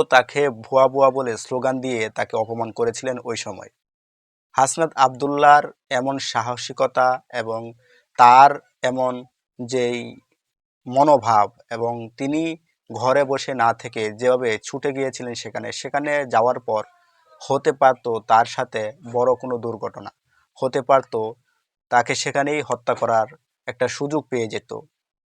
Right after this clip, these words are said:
কিন্তু সেটা সে জেনে শুনেও সেখানে গিয়ে তার নিজের ভাইদেরকে, যারা নিজেরা নিজেরা ঝগড়া করছে, যারা নিজেদের রক্ত নিজেরা ঝরাচ্ছে,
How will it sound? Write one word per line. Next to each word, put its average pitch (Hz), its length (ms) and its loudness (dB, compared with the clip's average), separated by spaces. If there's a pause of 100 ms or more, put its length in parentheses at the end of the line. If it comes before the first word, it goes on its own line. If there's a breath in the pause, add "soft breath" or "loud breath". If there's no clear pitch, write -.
(500)
কিন্তু 147 320 -6 (760)
সেটা 147 440 2
সে 160 180 2 (340)
জেনে 139 340 0
শুনেও 120 500 -6
সেখানে 135 460 -8
গিয়ে 120 220 -6 (160)
তার 123 300 8
নিজের 135 320 -4 (100)
ভাইদেরকে, 120 600 -8 (580)
যারা 120 200 2
নিজেরা 131 360 2
নিজেরা 139 320 0
ঝগড়া 113 340 -6
করছে, 110 400 -8 (880)
যারা 123 360 2
নিজেদের 139 460 -2
রক্ত 131 260 2
নিজেরা 127 340 0
ঝরাচ্ছে, 113 560 -6